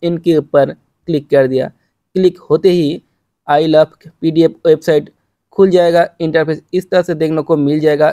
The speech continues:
यहाँ पर बहुत सारा शीट या फॉर्मेट में है। तो यहाँ पर मैं जो फ़ोटो, वोटर कार्ड की जो फ़ोटो मैं already खींच के रखा, वो जेपीजी फॉर्मेट में है। तो यहाँ पर देखिए, अ, जेपीजी, जेपीजी to पीडीएफ़, मेरा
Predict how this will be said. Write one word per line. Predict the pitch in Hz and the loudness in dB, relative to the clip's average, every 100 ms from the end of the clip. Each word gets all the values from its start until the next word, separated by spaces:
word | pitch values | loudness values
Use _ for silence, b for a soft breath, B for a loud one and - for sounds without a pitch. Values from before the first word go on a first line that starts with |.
| - | -2
यहाँ | 151 151 | -4 -2
पर | 156 147 143 | -2 -4 -2
बहुत | 131 175 | -2 -2
सारा | - 165 156 160 _ _ _ _ | 0 0 0 -2 _ _ _ _
शीट | - 190 185 - | -2 -2 0 -2
या | 160 143 | 0 0
फॉर्मेट | 175 156 156 156 | 0 0 -2 -4
में | 156 | -4
है। | 147 139 202 _ _ _ _ - | -2 -4 -4 _ _ _ _ -2
तो | 151 | 0
यहाँ | 160 175 | 2 2
पर | 185 180 - 170 | 2 0 -4 -6
मैं | 156 165 | 0 0
जो | 165 175 170 - _ _ | 2 2 0 -4 _ _
फ़ोटो, | 165 165 175 156 - _ _ _ _ _ _ | -4 0 2 2 -2 _ _ _ _ _ _
वोटर | 135 160 175 | -2 0 0
कार्ड | 170 175 170 | 2 0 0
की | 190 | -4
जो | 175 170 | -2 -4
फ़ोटो | - 170 185 | -4 -2 -2
मैं | 170 165 | 0 0
already | 165 160 165 170 | 0 0 -2 -4
खींच | 165 165 | -6 -6
के | 185 | 0
रखा, | 156 139 165 | 0 0 -4
वो | 156 156 - - | -2 -2 -4 -10
जेपीजी | 143 151 165 175 180 | -6 -4 -2 -4 -2
फॉर्मेट | 160 156 151 147 | -2 -2 -4 -4
में | 151 | -6
है। | 135 131 - _ | -4 -6 -10 _
तो | 147 | -6
यहाँ | 147 160 | 0 0
पर | 160 151 | 0 -4
देखिए, | 156 - 147 147 | -4 -4 -2 -2
अ, | - _ _ _ - 139 | -6 _ _ _ -6 -6
जेपीजी, | 127 170 175 175 151 135 127 - | -4 0 0 0 -4 -4 -8 -8
जेपीजी | 147 151 170 190 170 180 | -4 0 0 0 0 0
to | 175 | 0
पीडीएफ़, | 160 175 160 160 160 - _ - | 0 0 2 2 2 -4 _ -6
मेरा | 151 160 160 | 0 2 2